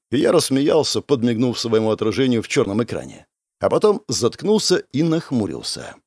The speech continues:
Привыкнув к постоянному потоку информации на протяжении всей жизни, я даже подумать не мог, что оказаться одному в пустоте будет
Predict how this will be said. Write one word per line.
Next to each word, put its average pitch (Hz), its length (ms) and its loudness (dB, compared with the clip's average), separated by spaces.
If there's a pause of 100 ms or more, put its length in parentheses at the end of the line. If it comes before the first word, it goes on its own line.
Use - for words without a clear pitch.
(580)
Привыкнув 190 640 2
к - 60 -20
постоянному 143 600 2
потоку 123 380 0
информации 113 680 0
на 107 100 -2
протяжении 104 600 -2
всей 87 220 -6
жизни, 120 420 0
я 101 380 0
даже 120 360 0
подумать 117 580 0
не 101 80 -4
мог, 127 320 0 (180)
что - 220 0
оказаться 160 540 2
одному 127 280 2
в - 100 -6
пустоте 131 520 -4
будет 131 480 -2